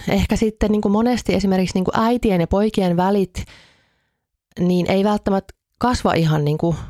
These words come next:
aikuisiksi samalla tavalla kuin vaikka äitien ja tyttärien. Et ehkä niinku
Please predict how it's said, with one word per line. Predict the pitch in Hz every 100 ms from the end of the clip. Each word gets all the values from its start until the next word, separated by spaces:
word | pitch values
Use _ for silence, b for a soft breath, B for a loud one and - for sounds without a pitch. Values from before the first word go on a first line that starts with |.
| B -
aikuisiksi | 180 190 214 262 254 277 - 285 262 B B
samalla | - 226 226
tavalla | 220 214 208 208 208 -
kuin | 185
vaikka | 175 175 -
äitien | 170 175 165
ja | 156
tyttärien. | 214 220 - 190 185 180 185 B B B B B B B B _ -
Et | 175 -
ehkä | 190 185 - 190
niinku | 185 185 185 180 180